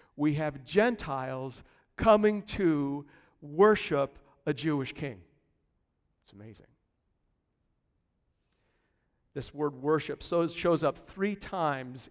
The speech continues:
in this passage alone. It's a significant theme. Worship.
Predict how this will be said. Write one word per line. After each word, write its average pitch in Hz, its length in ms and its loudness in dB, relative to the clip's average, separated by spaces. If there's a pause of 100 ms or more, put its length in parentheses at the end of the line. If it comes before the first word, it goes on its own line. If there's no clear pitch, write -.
in 156 180 -2
this 143 220 -4
passage 143 440 -8
alone. 120 520 -8
It's 147 220 -10 (100)
a 127 40 -14
significant 135 760 -10 (100)
theme. 113 260 -14 (2250)
Worship. 127 720 -10